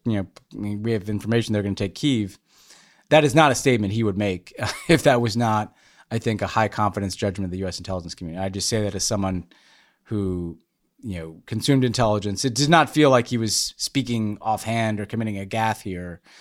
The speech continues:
Um, the U S intelligence evaluates a lot of different things, and it's not just overhead imagery. <laughs> You know, it's, it's, it's intercepted communications, it's,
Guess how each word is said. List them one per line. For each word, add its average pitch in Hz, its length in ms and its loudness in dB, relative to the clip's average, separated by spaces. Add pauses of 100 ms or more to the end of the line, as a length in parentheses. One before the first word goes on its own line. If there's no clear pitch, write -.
(280)
Um, 104 460 -2 (460)
the 117 100 -6
U 151 120 10
S 165 240 6 (100)
intelligence 135 640 2
evaluates 120 480 2
a 104 40 -6
lot 120 240 6
of 135 40 -4
different 127 300 -2
things, - 380 -6
and 113 100 -8
it's 95 160 -10
not 123 160 2
just 123 180 -4
overhead 107 360 2
imagery. 90 480 -10
<laughs> - 80 -20
You 131 80 0
know, 120 160 0
it's, - 240 -6 (360)
it's, - 400 -8
it's 98 200 -8
intercepted 120 480 0
communications, 117 800 -2
it's, - 280 -6